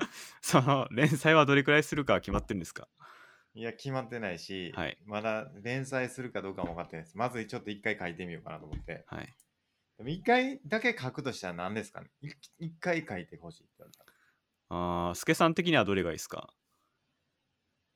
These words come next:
Speaker 2: まあでも、良き人生についてかな。
Speaker 1: あー。
Speaker 2: あの、本の内容を基本的には踏襲して。
Speaker 1: ストア派。
Speaker 2: ストア派の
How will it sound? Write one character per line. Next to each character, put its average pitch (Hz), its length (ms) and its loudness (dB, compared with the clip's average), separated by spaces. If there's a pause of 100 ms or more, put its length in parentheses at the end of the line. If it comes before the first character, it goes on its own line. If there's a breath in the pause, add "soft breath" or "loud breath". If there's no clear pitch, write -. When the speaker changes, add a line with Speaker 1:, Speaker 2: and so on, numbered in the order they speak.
(640 soft breath)
Speaker 2:
ま 101 80 -4
あ 98 40 0
で 98 60 -2
も、 98 80 -6
良 110 200 0
き 185 180 -4
人 165 320 -2
生 120 260 -2
に 90 140 -8
つ - 160 -12
い 90 140 -10
て - 260 -8 (1040)
か 90 200 -18
な。 85 260 -12 (920)
Speaker 1:
あ 82 360 -6
ー。 - 40 -20 (240)
Speaker 2:
あ 104 140 -6
の、 107 80 -4
本 151 300 0
の 98 100 -2
内 98 240 0
容 92 240 -4
を 85 60 -10
基 - 160 -14
本 95 160 -10
的 87 200 -12
に 85 100 -12
は - 220 -12
踏 90 140 -10
襲 82 180 -14
し - 100 -20
て。 - 240 -14 (140)
Speaker 1:
ス - 120 -10
ト 95 120 4
ア 87 40 6
派。 - 260 -4 (600)
Speaker 2:
ス - 100 -20
ト 113 120 -4
ア 101 60 -2
派 104 140 -4
の 110 160 -4